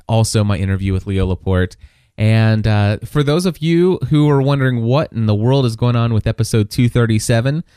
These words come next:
throwing a video into the Podcast Answer Man feed. I haven't done that for a while. Uh, and yes,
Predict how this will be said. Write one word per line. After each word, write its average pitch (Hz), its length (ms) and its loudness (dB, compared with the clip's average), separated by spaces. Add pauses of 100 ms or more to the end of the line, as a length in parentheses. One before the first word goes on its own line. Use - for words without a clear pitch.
(200)
throwing 165 300 2
a 123 80 4
video 147 720 2
into 135 360 -2
the 131 160 -2
Podcast 127 600 -2
Answer 123 260 0
Man 123 240 0
feed. 127 240 -2
I 120 60 -2
haven't 120 300 0
done 104 180 0
that 95 200 -2
for 95 200 -2
a 87 60 0
while. 85 440 -2 (460)
Uh, 104 360 0
and 113 680 0
yes, 123 360 0